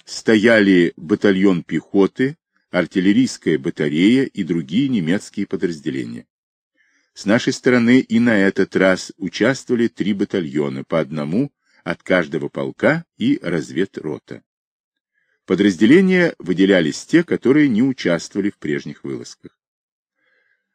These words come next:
Ввиду того, что ближнее большое село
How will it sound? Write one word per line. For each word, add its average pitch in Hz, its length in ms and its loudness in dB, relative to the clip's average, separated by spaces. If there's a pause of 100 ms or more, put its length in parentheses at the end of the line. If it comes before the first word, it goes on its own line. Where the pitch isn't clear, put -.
(120)
Ввиду 139 280 0
того, 208 220 6
что 170 520 2
ближнее 123 760 2
большое 98 460 2
село 90 500 2